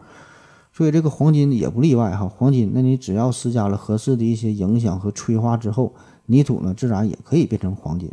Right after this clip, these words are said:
对吧？因为本质上都是这四种关系嘛，就是这个比例不同而已。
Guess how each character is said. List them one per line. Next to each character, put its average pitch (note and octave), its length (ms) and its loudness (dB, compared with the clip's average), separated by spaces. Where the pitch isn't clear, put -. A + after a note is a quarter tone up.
对 G2+ 100 -8
吧？ F2 160 -10
因 A#2+ 80 -2
为 D3 80 2
本 G#2 220 0
质 B2 80 0
上 B2+ 120 2
都 B2 140 -2
是 C3+ 120 -2
这 D3 140 0
四 C#3+ 160 -6
种 A#2 140 0
关 G2+ 220 0
系 A2 80 0
嘛， G#2 120 -2
就 G#2+ 160 -6
是 G#2 120 -4
这 G#2+ 80 -4
个 A2 80 -2
比 C2+ 140 -6
例 G#2+ 120 -2
不 A#2 100 -4
同 G#2 160 -2
而 G2+ 160 -2
已。 - 120 -6